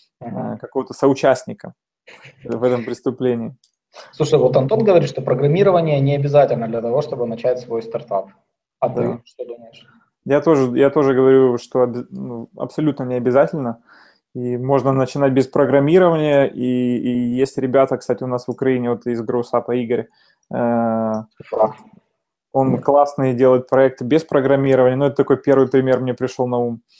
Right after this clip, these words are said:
Speaker 2: Вот, и абсолютно можно делать проекты без программирования. Конечно, есть какие-то технологические решения, там, если ты хочешь сделать, там, какую-то платформу, э, сложную, там, на блокчейне,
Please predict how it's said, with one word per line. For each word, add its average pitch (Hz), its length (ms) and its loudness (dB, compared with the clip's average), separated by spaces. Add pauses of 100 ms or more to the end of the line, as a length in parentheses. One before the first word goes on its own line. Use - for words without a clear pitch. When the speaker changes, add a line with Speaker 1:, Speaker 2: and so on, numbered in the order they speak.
(380)
Speaker 2:
Вот, 120 220 -6 (140)
и 120 360 -6 (360)
абсолютно 156 480 0
можно 131 300 0
делать 127 340 2 (180)
проекты 127 320 -2
без 117 140 -8
программирования. 117 800 -4 (360)
Конечно, 180 280 2
есть 156 140 4
какие-то 170 340 4
технологические 165 840 4
решения, 143 300 0
там, 135 160 0
если 127 180 -4
ты 139 120 -10
хочешь 139 280 -2
сделать, 127 340 0 (400)
там, 120 400 -12 (340)
какую-то 127 380 -2
платформу, 139 760 2 (480)
э, 120 200 -4
сложную, 123 460 2
там, 123 160 -2
на 123 100 -2
блокчейне, 135 720 -2